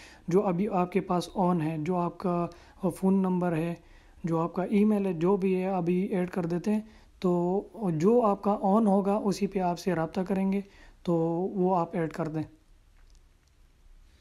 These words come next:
मैं यहाँ पर अपना मोबाइल नंबर ऐड कर देता हूँ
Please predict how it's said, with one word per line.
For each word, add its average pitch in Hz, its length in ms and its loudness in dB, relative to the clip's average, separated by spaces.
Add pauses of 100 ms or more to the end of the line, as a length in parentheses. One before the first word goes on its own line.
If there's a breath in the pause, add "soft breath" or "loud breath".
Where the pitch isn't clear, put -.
(1500 soft breath)
मैं 165 320 0
यहाँ 165 280 0
पर 170 140 -4
अपना 170 220 -2
मोबाइल 165 380 -2
नंबर 180 240 -2
ऐड 180 180 -2
कर 196 140 -4
देता 180 280 -4
हूँ 185 140 -2